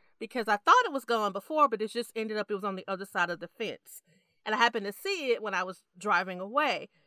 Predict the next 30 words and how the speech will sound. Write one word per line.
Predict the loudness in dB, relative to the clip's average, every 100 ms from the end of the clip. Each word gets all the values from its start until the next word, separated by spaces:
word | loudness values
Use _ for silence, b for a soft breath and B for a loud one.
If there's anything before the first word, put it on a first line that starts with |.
| _ _ -4
So |
I | -4
was |
like, | 0 12
"Oh, | 12 12
when | 8
I |
come | -6 -6
back | -4
home, | -2 -2
I'll | -4
go | -6
get | -4 -4
it." | -4 -12
So | -14
that's | -14 -10
what | -10
I | -8
did. | -2 0 0 -2 _ _ _ _
Went | -8 -8
and | 0
got | 2 2
it. | 0 -4 _ _ _ _ _ _ _ 2
This | 2 2
last | 4 6 6 4
time, | 6 8 8
I | 6
caught | 8 8
myself, | 6 2 2 2
like, | 0 -6